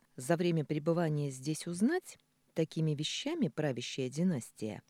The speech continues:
не шутит. Та церемония, в которой мне надо постоять, кивнуть и сказать пару слов, это именно оно. Раймон принесёт мне клятву верности.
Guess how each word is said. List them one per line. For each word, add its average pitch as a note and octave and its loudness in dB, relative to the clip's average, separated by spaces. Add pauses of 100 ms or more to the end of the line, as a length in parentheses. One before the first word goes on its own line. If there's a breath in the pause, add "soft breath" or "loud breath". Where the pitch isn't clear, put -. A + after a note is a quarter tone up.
(220)
не B2 -4
шутит. - -8 (520 soft breath)
Та B3 4
церемония, G#3 4
в - -14
которой E3+ 0
мне E3+ 4
надо F3 2
постоять, A#3 -4
кивнуть D#3+ 2
и D3 -2
сказать D#3 -4
пару B2+ -2
слов, - -6 (420 soft breath)
это A#3+ -2
именно G3+ 4
оно. D3 0 (840 loud breath)
Раймон D4 2
принесёт A3+ 2
мне G3+ 4
клятву F#3+ -2
верности. A#2 -2